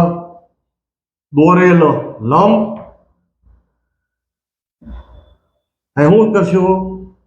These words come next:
એ બી ના, આ બ છો, લંબ એ બી ના, એ બી એટલે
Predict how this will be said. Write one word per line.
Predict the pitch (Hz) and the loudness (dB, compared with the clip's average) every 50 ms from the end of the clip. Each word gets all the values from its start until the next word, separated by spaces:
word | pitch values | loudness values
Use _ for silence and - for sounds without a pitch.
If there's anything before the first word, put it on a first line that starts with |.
| _ _ _ - | _ _ _ -2
એ | 175 220 226 226 | 0 2 2 4
બી | 240 226 190 | 4 2 2
ના, | 156 120 104 - - - - - - - _ _ _ _ _ - | 2 0 -2 -4 -8 -10 -14 -18 -20 -20 _ _ _ _ _ -4
આ | 127 135 147 | -4 -2 0
બ | 160 175 180 165 - - | 2 2 2 2 2 0
છો, | 170 214 277 285 - - - - - - - - _ _ _ 110 110 | 0 0 0 0 -2 -6 -12 -16 -18 -20 -20 -20 _ _ _ -8 -6
લંબ | 135 147 160 165 156 156 170 196 175 160 - 208 226 - - - - - - - _ _ _ _ _ _ _ _ _ _ _ | -4 -2 -2 -2 -2 0 0 2 2 2 2 2 0 -2 -4 -8 -12 -16 -20 -20 _ _ _ _ _ _ _ _ _ _ _
એ | - 160 185 202 175 | -2 0 0 0 0
બી | 196 214 208 190 170 | 2 2 2 2 2
ના, | 160 143 139 151 165 202 - - - - - - - - _ _ _ _ _ _ _ _ _ _ _ _ _ _ _ _ _ - - - 143 160 | 2 2 2 2 0 0 -2 -6 -10 -14 -16 -20 -20 -20 _ _ _ _ _ _ _ _ _ _ _ _ _ _ _ _ _ -20 -8 -2 0 2
એ | 175 175 | 2 4
બી | 185 190 180 175 | 4 4 4 4
એટલે | 175 180 196 202 | 2 2 2 2